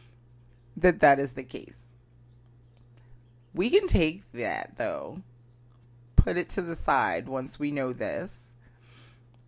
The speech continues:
and we can focus on what brings us joy and what brings us bliss.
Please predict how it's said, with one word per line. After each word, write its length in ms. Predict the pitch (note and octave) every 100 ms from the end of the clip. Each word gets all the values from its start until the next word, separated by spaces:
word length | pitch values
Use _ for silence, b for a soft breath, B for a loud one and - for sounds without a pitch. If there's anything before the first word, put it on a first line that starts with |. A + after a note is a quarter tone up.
| _
and 160 | G3+ G#3
we 80 | G#3
can 180 | A3+ G3+
focus 560 | - F#3 F#3 F#3 - -
on 260 | - C#3+ D3
what 140 | C#3+ - -
brings 420 | - D#3+ D#3+ D3+ - -
us 320 | E3+ F3+ -
joy 360 | - B2 G2 G2+
and 100 | G2+
what 140 | G#2
brings 300 | - C3 C3+ - _ -
us 300 | D#3+ - -
bliss. 540 | - G2 - - -